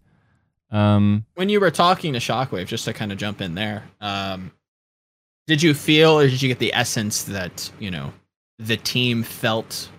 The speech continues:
Speaker 2: a little bit more confident playing them close? Did it, did it feel like they were kind of like, "Okay, yeah, things are working, things are gelling, like, this Depay transfer, like, is, is really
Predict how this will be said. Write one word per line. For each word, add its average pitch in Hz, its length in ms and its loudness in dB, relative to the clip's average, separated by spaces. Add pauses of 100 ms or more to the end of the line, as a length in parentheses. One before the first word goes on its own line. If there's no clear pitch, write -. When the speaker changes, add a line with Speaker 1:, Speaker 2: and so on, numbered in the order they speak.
(140)
Speaker 2:
a 113 40 -10
little 110 200 0
bit 113 180 -4
more 104 80 0
confident 110 640 -2
playing 104 320 -2
them 107 160 0
close? 98 600 -4
Did 98 180 -4
it, 87 80 -2
did 95 100 -2
it 98 80 -6
feel 107 220 0
like 104 220 -4
they 104 120 0
were 101 120 -2
kind 101 200 -4
of 92 80 -8
like, 90 240 -4
"Okay, 139 320 2
yeah, 160 160 4
things 117 260 -2
are 131 40 0
working, 131 360 2
things 110 220 -4
are 117 60 -2
gelling, 135 340 2
like, 95 240 -4 (380)
this 113 180 -2
Depay 131 340 2
transfer, 101 520 0
like, 95 200 -2
is, 107 200 0
is 107 240 -2
really 110 320 0